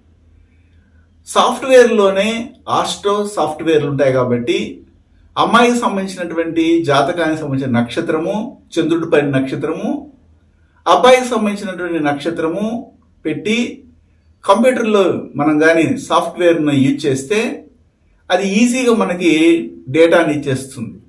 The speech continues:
వశ్యం ఏమిటి, యోని పొంతనం ఏమిటి, రజ్జు పొంతనం ఏమిటి, నాడీ పొంతనం ఏమిటి, దీర్ఘ పొంతనం ఏమిటి, మహేంద్ర పొంతనం ఏమిటి, వాళ్ళకి దాంపత్య అనుకూలత ఎలా ఉంటుంది, గణన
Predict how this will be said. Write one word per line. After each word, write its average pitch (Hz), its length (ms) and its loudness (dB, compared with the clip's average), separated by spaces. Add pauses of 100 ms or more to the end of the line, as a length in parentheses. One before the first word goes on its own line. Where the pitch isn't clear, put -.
(1500)
వశ్యం 262 400 2
ఏమిటి, 220 320 2 (480)
యోని 208 280 4 (120)
పొంతనం 170 400 -2
ఏమిటి, 160 320 -2 (640)
రజ్జు 156 280 0 (100)
పొంతనం 180 400 -2
ఏమిటి, 156 280 0 (220)
నాడీ 135 320 2 (140)
పొంతనం 165 400 -4
ఏమిటి, 143 280 -2 (180)
దీర్ఘ 156 220 -2 (140)
పొంతనం 165 400 -4
ఏమిటి, 139 260 0 (140)
మహేంద్ర 175 360 -2 (120)
పొంతనం 156 400 -4
ఏమిటి, 139 320 0 (960)
వాళ్ళకి 180 260 4
దాంపత్య 226 520 4
అనుకూలత 196 340 -2 (100)
ఎలా 165 140 4 (120)
ఉంటుంది, 165 440 0 (920)
గణన 156 320 4